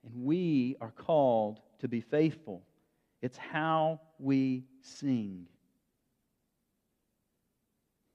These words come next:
You see, when we're compelled by love, day by day,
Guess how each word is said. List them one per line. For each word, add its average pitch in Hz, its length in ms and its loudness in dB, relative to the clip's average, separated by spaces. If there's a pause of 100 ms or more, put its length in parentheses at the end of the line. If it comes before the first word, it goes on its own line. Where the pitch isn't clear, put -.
(1500)
You 113 80 -12
see, 139 360 -4 (440)
when 110 180 -6
we're 131 160 0
compelled 117 520 -10 (1400)
by 113 220 0
love, 104 460 -4 (1500)
day 151 200 2
by 143 280 -2
day, 95 400 -10